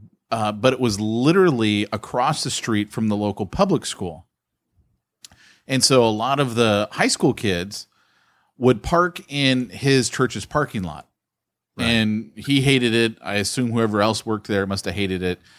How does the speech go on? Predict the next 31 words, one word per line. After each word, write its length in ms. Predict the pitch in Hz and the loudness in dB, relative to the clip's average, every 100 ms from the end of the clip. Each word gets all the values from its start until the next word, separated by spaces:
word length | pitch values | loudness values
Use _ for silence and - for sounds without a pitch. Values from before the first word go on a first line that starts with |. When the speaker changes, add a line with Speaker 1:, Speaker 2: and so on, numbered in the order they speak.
| _ _ _ | _ _ _
Speaker 1:
'cause 120 | 117 | 0
they 100 | 123 | 2
put 140 | 131 139 | 4 2
up 100 | 123 | 2
all 120 | 117 | 2
these 140 | 104 98 | 2 0
signs, 520 | 139 135 135 131 110 98 92 113 | 0 2 2 0 -4 -14 -12 0
"Tow 160 | 131 | 4
away 240 | 117 104 95 | 4 2 0
zone. 320 | 90 80 - | -4 -8 -14
If 140 | 90 92 | -14 -4
you 120 | 123 | -2
park 300 | 123 120 117 | 2 2 2
here, 540 | 127 117 110 107 101 - | 2 4 4 2 0 -4
you 140 | 110 | -2
know, 120 | 101 | -2
we're 120 | 98 107 | 0 0
gonna 160 | 101 | 0
tow 440 | 92 110 95 95 92 | 0 2 2 0 -4
your 140 | 101 | -4
car." 260 | 90 95 78 | -2 -2 -2
Speaker 2:
Yeah, 160 | 90 80 | -2 -6
they 160 | 92 | -4
had 200 | 95 95 | -2 -2
that 200 | 87 80 | -2 -6
too. 260 | - 85 73 - | -8 -10 -10 -16
Yeah. 260 | - 80 80 - _ _ | -12 -10 -10 -18 _ _
Speaker 1:
And, 600 | 127 123 113 113 110 104 110 | 0 2 4 4 2 -2 -6
um, 460 | 113 104 95 90 - _ _ _ _ _ _ - | -4 -2 -2 -8 -14 _ _ _ _ _ _ -6
and 120 | 123 | -2
eventually 880 | 113 107 151 170 160 127 113 104 104 | 0 2 2 4 2 4 4 4 2